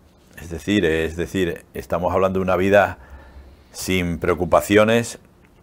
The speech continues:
sin enfermedades, sin dolor, para siempre.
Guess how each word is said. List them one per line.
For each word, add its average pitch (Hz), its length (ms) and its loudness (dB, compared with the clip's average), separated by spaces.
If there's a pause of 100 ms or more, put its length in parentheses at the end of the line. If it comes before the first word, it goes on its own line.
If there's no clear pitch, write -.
(180)
sin 98 220 -4
enfermedades, 95 880 2 (140)
sin 92 300 -8
dolor, 95 540 4 (720)
para 90 240 4
siempre. 101 560 -2